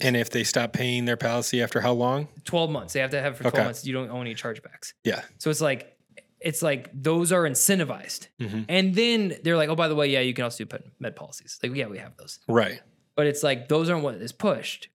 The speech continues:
Speaker 2: And so if your life insurance agent isn't willing to do the dirty work to find you the cheaper rates,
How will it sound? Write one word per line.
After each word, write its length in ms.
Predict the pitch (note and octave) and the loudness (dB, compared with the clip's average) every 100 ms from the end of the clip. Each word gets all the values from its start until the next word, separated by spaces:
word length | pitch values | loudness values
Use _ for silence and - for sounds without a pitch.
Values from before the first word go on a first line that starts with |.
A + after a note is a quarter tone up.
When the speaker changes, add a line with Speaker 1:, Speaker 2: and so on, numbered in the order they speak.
| _ _ - | _ _ -8
Speaker 2:
And 160 | C#3 | -6
so 460 | C#3 E3 C#3+ A#2+ - - | -2 0 0 -2 -6 -6
if 220 | D3 C3+ | -6 -4
your 120 | C#3+ | -2
life 300 | C3+ F#3 F#3+ | 0 0 0
insurance 420 | F3 - D#3 C3 | -4 -2 -2 -2
agent 380 | B2+ D#3 C#3+ B2+ | -2 -2 -4 -4
isn't 320 | D3 D3+ D#3+ | -2 0 -2
willing 240 | C#3+ D#3 C#3+ | -4 -4 -6
to 80 | C3+ | -6
do 180 | C#3 | -6
the 100 | B2+ | -6
dirty 320 | A#2+ C#3 D3 C3 | -2 0 2 0
work 440 | G#2 D2 - - _ _ _ _ _ _ _ | -4 -12 -16 -20 _ _ _ _ _ _ _
to 60 | C#3+ | -8
find 420 | - D3+ D#3 D#3 | 0 2 2 2
you 440 | C#3 D#3+ C#3 A#2+ - _ _ _ | 0 0 0 -4 -10 _ _ _
the 80 | - | -6
cheaper 380 | - E3+ B2+ A2+ | -2 -2 -2 0
rates, 560 | C#3 B2+ D3 - - | 0 0 -4 -10 -10